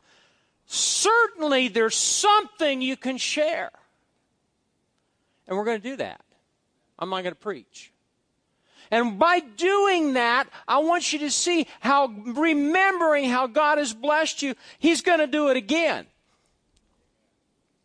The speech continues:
I said He's gonna do it again. He's no respecter of persons. He loves us. We're His kids.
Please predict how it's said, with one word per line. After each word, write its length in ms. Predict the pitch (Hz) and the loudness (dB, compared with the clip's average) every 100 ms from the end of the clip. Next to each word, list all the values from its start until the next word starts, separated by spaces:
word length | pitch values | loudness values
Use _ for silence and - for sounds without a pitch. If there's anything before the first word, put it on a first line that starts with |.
| _ _ - | _ _ 0
I 120 | 240 | 2
said 220 | - 302 | 4 2
He's 140 | 277 208 | 2 2
gonna 280 | 330 302 | 2 2
do 240 | 277 311 302 | 2 2 2
it 60 | |
again. 480 | 254 208 330 339 208 - _ _ _ _ _ _ _ _ | 0 0 0 0 -2 -8 _ _ _ _ _ _ _ _
He's 220 | 254 247 | -2 2
no 180 | 302 302 | 2 4
respecter 640 | 294 - - 320 - 294 | 2 -2 2 0 0 -4
of 140 | 277 - | -4 -4
persons. 560 | 320 330 - 214 196 | -4 -2 -4 -8 -4
He 180 | 294 294 | 0 2
loves 480 | 285 311 320 277 233 | 4 4 4 2 0
us. 460 | 202 151 - - - _ | 0 0 -4 -10 -12 _
We're 220 | - 277 262 | -2 0 2
His 300 | 262 233 - | 2 0 -4
kids. 920 | - 311 311 262 214 _ - - | -4 0 2 2 -2 _ -8 -8